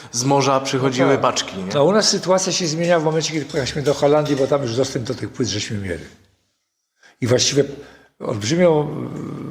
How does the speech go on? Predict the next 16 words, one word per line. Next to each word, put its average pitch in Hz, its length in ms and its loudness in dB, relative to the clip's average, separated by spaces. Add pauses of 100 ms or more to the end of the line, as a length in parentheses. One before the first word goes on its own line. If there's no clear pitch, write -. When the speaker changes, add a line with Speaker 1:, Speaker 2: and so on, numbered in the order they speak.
(320)
Speaker 2:
y, 147 40 -16 (800)
dużą 160 400 2
część - 360 0
naszej 147 360 2
garzy 123 420 4
i 113 100 0
pieniędzy, 127 420 -4
które 127 180 -10
żeśmy, 123 180 -10
żeśmy 117 220 -6
jednak 120 260 -6
na 123 60 -4
te 113 140 -4
płyty 113 320 -4
wydali, 107 460 -4
no, 104 100 -2